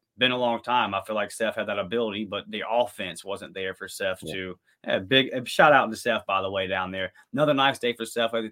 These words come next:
Speaker 1: did three catches for thirty-six yards. And like I said last, uh, last weekend, man, Seth's looking good running those routes. So we
Speaker 2: Mm-hmm.
Speaker 1: see you, boy. We see you, Tank, down there in Duval, bro.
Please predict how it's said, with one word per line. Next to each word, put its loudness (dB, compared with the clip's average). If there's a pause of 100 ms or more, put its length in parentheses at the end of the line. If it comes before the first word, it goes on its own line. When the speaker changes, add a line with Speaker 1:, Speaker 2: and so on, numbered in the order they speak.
Speaker 1:
did -10
three -4
catches -2
for -8
thirty-six -2
yards. 2 (220)
And -6
like 2
I 6
said 2
last, 4
uh, 2
last 4
weekend, -2
man, 0
Seth's 0
looking -4
good 2
running -2
those -2
routes. 0
So -2 (180)
we -12
Speaker 2:
Mm-hmm. -6
Speaker 1:
see -2
you, 2
boy. 4
We 2
see 0
you, 4
Tank, 6
down 10
there 6
in 0
Duval, 8
bro. 4